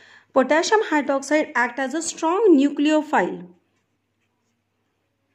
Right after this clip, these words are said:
This is a minus charge, okay, and therefore the cleavage occurs and we get a potassium salt. This will be cleaved. We get a potassium salt.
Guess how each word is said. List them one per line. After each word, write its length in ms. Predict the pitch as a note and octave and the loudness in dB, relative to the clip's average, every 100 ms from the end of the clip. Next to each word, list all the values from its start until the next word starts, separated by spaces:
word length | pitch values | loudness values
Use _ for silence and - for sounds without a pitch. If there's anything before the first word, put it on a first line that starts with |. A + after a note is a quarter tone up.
| _ _ _ _ _ _ _ _ _ _ _ _ _ _ _ _ _ _ - | _ _ _ _ _ _ _ _ _ _ _ _ _ _ _ _ _ _ -8
This 240 | A3 G#3 | -6 -6
is 80 | G3+ | -6
a 60 | G3+ | -4
minus 400 | G3 F#3 G3 G3+ | -2 -2 -4 -4
charge, 340 | A3+ F4+ A#4+ - | -4 -4 -6 -8
okay, 420 | G#3+ G3+ C#4 A4 - - - - | -8 -4 -4 -4 -8 -20 -10 -2
and 260 | C#4 C#4+ | 0 0
therefore 260 | D#4 D4+ F4+ | -2 -2 -4
the 120 | E4 | -4
cleavage 440 | E4+ C4+ C4+ C#4 | -4 -4 -2 -2
occurs 580 | - G3 B3 D#4 B4+ - - _ _ _ _ _ _ _ _ _ _ _ _ _ - _ C4 | -4 -6 -2 0 -2 -10 -20 _ _ _ _ _ _ _ _ _ _ _ _ _ -20 _ 0
and 220 | C#4+ C#4+ | 2 2
we 120 | E4 | -2
get 260 | B3+ C#4+ E4 | -2 -4 -4
a 80 | E4+ - | -4 -2
potassium 600 | C#4 C4+ A3+ A#3 A#3+ B3+ | 2 4 2 0 -4 -6
salt. 420 | - F#3 F3+ - - _ _ _ _ _ _ _ _ _ _ - | -6 -6 -8 -14 -20 _ _ _ _ _ _ _ _ _ _ -4
This 220 | B3 A#3 | -4 0
will 140 | A3 | -2
be 280 | F#3+ G#3 - | 0 -4 -4
cleaved. 360 | G#3 A3+ E4+ - - - _ B3+ | -2 0 -2 -8 -20 -20 _ 0
We 120 | C#4 | 2
get 180 | C#4+ D#4 | 4 2
a 40 | |
potassium 560 | C#4 A3+ G3+ G#3 A3 G#3 | 0 2 2 0 -8 -8
salt. 260 | G3+ F3 | -10 -12